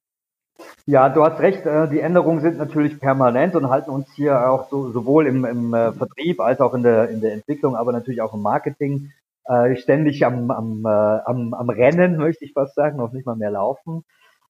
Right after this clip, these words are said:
Äh, und du hast auch recht, es gibt in der, gerade in der Facebook-Familie sind, äh, besonders für Deutschland die zwei relevantesten Messenger mit dem, ähm, mit dem Facebook Messenger. Da sagt man, ungefähr fünfzig Prozent der deutschen, äh,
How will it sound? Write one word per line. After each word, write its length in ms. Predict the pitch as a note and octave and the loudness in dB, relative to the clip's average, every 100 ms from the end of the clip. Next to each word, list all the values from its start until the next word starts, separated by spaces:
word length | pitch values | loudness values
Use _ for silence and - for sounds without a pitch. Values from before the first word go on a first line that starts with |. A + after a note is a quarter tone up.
| - | -4
Äh, 200 | C3+ C3+ | 2 2
und 120 | C#3+ | 4
du 100 | D3 | 4
hast 140 | D3+ D3 | 4 4
auch 180 | D#3+ | 2
recht, 160 | E3 D#3+ | 2 0
es 140 | D3 | -4
gibt 180 | - D3+ | -6 -4
in 80 | C#3+ | 0
der, 200 | C3 B2+ | 2 2
gerade 220 | - C#3 | 0 -2
in 60 | C3+ | 0
der 100 | B2 | 0
Facebook-Familie 800 | B2+ E3 D#3+ D#3 C#3+ C#3 C#3+ C3 | 0 -2 -4 -8 -4 -2 -2 -2
sind, 200 | B2 C3 _ _ _ _ | -6 -10 _ _ _ _
äh, 140 | B2 A2+ A#2 | -8 -8 -4
besonders 360 | A2+ D3 D3+ | 0 2 2
für 100 | C#3 | 0
Deutschland 380 | B2+ C#3 - C3+ | 4 4 4 -2
die 100 | B2 | -2
zwei 240 | - A2 | 2 2
relevantesten 720 | A#2 A#2 G2+ A2 B2+ B2 - G#2+ | 4 2 2 2 0 -6 -4 -2
Messenger 460 | G#2+ - G#2 G#2 | -4 -4 -2 0
mit 200 | G#2 G#2 | -2 -4
dem, 280 | G#2 G#2 G2+ | -4 -4 -2
ähm, 380 | F#2+ F#2+ F#2 F#2 _ | -2 -2 -6 -12 _
mit 140 | G#3 - | -20 -20
dem 100 | G#3 | -2
Facebook 420 | D3+ G3 - - | 0 0 -2 -4
Messenger. 460 | D#3+ D#3+ D#3+ D3+ C#3 | -2 -2 2 4 4
Da 160 | A#2+ | 2
sagt 300 | A#2+ B2 - | 2 0 0
man, 160 | A#2 A#2 | -4 -2
ungefähr 400 | A#2+ A2+ - G#2+ | -4 -6 -4 -4
fünfzig 280 | C3 C#3+ C#3+ _ - | -4 -8 -10 _ -12
Prozent 280 | A2+ B2 | -6 -4
der 80 | A2+ | -4
deutschen, 580 | G2 A2+ C#3 - B2+ A#2+ _ _ _ - | -2 0 0 -2 -8 -8 _ _ _ -8
äh, 140 | A2+ | -6